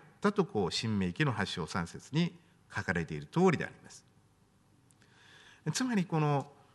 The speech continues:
イエス様が引用された、悪魔に対して聖書の御言葉をもって応じられた、「人はパンだけで生きるものではない」という言葉の意味は、世間一般で考えられているような悠長な意味ではなくて、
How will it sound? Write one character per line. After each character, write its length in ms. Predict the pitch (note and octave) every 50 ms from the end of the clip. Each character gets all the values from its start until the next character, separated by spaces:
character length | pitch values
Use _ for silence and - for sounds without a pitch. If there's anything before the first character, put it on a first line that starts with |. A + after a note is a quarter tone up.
| _ - -
イ 120 | E3+ F#3+
エ 80 | A3 A3+
ス 120 | A3 -
様 260 | - F#3+ C#3+ C3 B2
が 100 | A2+ A2
引 200 | A2+ B2+ C3 C3
用 200 | B2+ B2 A#2 A2+
さ 160 | G#2+ - - G2
れ 120 | G2 F2+
た、 220 | - - D#2+ - - - _ -
悪 240 | - C3 B2+ B2+
魔 100 | A2 G#2
に 120 | F#2+ F#2 F#2
対 220 | - F#2+ E2+ E2+
し 100 | - -
て 400 | - A2+ A#2 A2+ G#2+ F2+ - - - - - - _ - _ _ _ _
聖 280 | - - - G3 F#3 D#3+
書 140 | - D#3+ C3+
の 60 | A#2+
御 240 | A#2 A#2+ - - B2+
言 140 | - B2
葉 80 | A2+ A2
を 60 | A2
も 160 | A#2 C3+ F3+
っ 20 | G3
て 400 | - - - - - D#2 D2 - -
応 180 | A2+ A2 G#2 G#2
じ 140 | F#2 G2+
ら 140 | F2 F2+ E2+
れ 120 | D#2+ D#2+ D#2
た、 200 | - - - - - -
「人 240 | - - - E3 D3+
は 120 | C#3+ -
パ 180 | F#3 - F3 F3
ン 140 | D#3+ D3 C3
だ 140 | B2 A2+
け 120 | - D#3+ D#3+
で 80 | C#3
生 140 | A#2 G#2 -
き 120 | - D3+ C#3+
る 100 | B2+ G2+
も 140 | G#2 G#2
の 80 | A2+ C3+
で 100 | C3 A#2+
は 140 | F#2+ E2 D2+
な 240 | D#2 G2 A#2+ C3+ C#3
い」 80 | A#2 -
と 100 | - E2+
い 100 | E2 E2+
う 80 | D#2 -
言 220 | - A#2 G2+ A2 F#2+
葉 100 | G2 F#2+
の 60 | G#2
意 120 | B2+ C#3
味 160 | B2 G2+ E2 B1+
は、 60 | - - - _ _ _ - - _ _ _ _ _ _
世 180 | - - G3+ G3+
間 180 | G3 F#3+ D#3+ C#3
一 100 | A#2+ - - -
般 200 | - C#3+ D3+ D#3
で 100 | D#3+ D#3+
考 140 | D#3+ - C#3+ C#3 D3+ D#3+
え 40 | E3
ら 60 | D3
れ 100 | A#2+ A2+
て 200 | G#2 - A2 G2+
い 40 | F#2
る 100 | F#2 G2+
よ 180 | A2 C3 B2+ G#2+
う 20 |
な 80 | F#2+ E2+
悠 220 | A2+ F3 F#3 D3
長 260 | B2 - A2 F#2+ F#2
な 120 | F2+ G#2 G#2+
意 100 | G2+ A#2+
味 120 | A2+ G2
で 80 | F#2+ G#2+
は 120 | G2 C#2
な 120 | D#2+ G#2 A#2+
く 120 | - -
て、 120 | - -